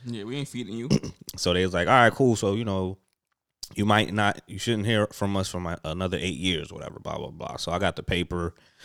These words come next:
Speaker 2: you know, all that stuff. So I was like, "All right, cool." So, like, <clears throat> for the, for the past week, I was just chilling and relaxing. Uh, I had the, um,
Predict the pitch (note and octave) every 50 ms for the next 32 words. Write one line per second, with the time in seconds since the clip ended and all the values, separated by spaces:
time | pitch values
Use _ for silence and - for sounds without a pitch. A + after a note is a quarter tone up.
0 | - - - - - - _ _ - F2 F2 E2 E2 D#2+ E2 E2+ E2 E2 D#2+ D#2+
1 | - - - E2 D#2 D#2+ - - E2+ F2+ F2+ F2 F2+ G2 G#2+ G#2+ G2 F#2+ - -
2 | A2+ F#2+ F#2 F2+ E2+ F2 F#2 F#2+ - _ _ _ _ - E2+ E2+ E2 D#2+ D#2+ D#2+
3 | - - _ _ _ _ _ _ _ _ _ _ - - - - - - _ _
4 | - _ _ - _ _ _ _ _ _ F#2+ E2 E2 E2 D#2+ - _ _ _ _
5 | _ - F2+ F2+ - _ - B2 A2+ G#2+ G2 F2 F2+ F2+ A#2 B2 G#2+ - - -
6 | - E2+ F2+ F2 E2 F2 E2+ - - - - G#2+ F2 D#2+ - D#2+ E2 - - -
7 | _ - _ - D2 C#2+ C2+ A#1+ C2 D2 D#2+ E2 D#2+ - - - - E2 D#2 D#2
8 | D#2+ F2 - - - - D2 C#2+ C2 C2 - - - _ - - - - - -
9 | - _ _ - E2 F#2+ F#2 F2+ E2 F2 E2+ E2 D#2 - - D#2 E2 E2 D#2+ D2
10 | C#2+ B1 A#1 A1 - -